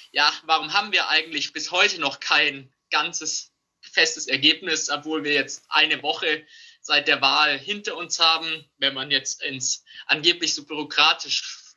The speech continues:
komplizierte Deutschland guckt, da stehen die Wahlergebnisse in aller, aller, aller Regel dann doch einige Stunden nach Schließung der Wahllokale fest.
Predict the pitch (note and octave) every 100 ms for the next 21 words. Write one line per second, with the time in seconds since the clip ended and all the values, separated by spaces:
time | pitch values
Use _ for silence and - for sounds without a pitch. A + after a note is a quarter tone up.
0 | _ - D3+ D#3 D3+ D#3+ C#3+ C3+ D#3 -
1 | E3+ D#3+ E3+ - C#3+ C#3 - D3 D3+ B2+
2 | C3+ C#3+ C#3 D3 D3 B2+ C#3+ B2 - E3
3 | F3 C#3+ D#3 B2 C#3 C3+ C3 C#3 C#3 C3
4 | B2+ C#3+ D3 - C#3+ D3+ C#3+ - D3 D3+
5 | - C3 - C#3 C#3 B2 A#2 C3+ C3+ B2+
6 | C3 B2 - D#3 F3+ -